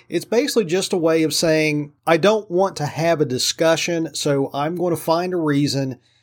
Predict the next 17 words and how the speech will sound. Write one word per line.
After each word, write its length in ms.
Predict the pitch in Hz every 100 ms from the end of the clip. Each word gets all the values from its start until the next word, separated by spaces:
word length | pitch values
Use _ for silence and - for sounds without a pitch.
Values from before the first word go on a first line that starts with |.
| _ _ -
to 100 | 156
call 320 | 180 185 185
you 260 | 180 170
a 100 | 156
horrible 500 | 123 - 143 180 196
person, 720 | 208 185 165 151 175 160 160 _ 165
and 160 | 175
then 160 | 190 180
I 200 | 160 190
will 180 | 185 175
feel 240 | 180 170
morally 520 | 147 147 175 170 156
justified 840 | 127 147 160 - 147 127 123 123 123
in 180 | 131
not 320 | 135 143 143 131
debating 540 | 117 185 220 147 110
you." 320 | 101 101 110